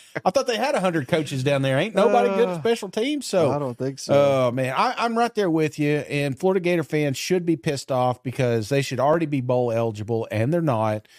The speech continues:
Speaker 1: And I, I wanna ask you this final question on Arkansas, Florida, Mike. <laughs> Did Arkansas win this game, or did Florida lose it?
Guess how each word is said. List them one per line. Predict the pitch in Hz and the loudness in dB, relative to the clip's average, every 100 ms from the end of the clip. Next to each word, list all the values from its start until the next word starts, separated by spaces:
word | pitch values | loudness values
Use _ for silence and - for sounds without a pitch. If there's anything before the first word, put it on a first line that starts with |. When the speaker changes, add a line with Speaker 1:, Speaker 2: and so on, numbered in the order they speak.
| - _ - | -20 _ -4
Speaker 1:
And | 123 123 120 117 110 - - | -2 0 0 -2 -4 -10 -2
I, | 151 175 | 0 0
I | - | 2
wanna | 175 196 | 2 2
ask | 185 170 | 2 0
you | 147 | -2
this | 131 117 | -2 0
final | 139 135 | 0 0
question | 123 123 110 - 107 | 0 -2 -2 -4 -6
on | 110 | -4
Arkansas, | 113 113 113 - 110 | -2 -2 -4 -4 -4
Florida, | - 107 95 87 | -4 -4 -4 -4
Mike. | 92 92 - - _ - _ | -6 -8 -8 -14 _ -18 _
<laughs> | _ _ _ | _ _ _
Did | 127 | 4
Arkansas | 143 175 208 185 202 | 4 4 0 -2 0
win | 160 170 180 | 2 2 0
this | 175 | -2
game, | - 170 170 160 | -2 0 0 0
or | 127 | -2
did | 117 110 | -2 -2
Florida | - 131 117 | -2 0 0
lose | 104 107 98 | 0 -2 -4
it? | 82 | -8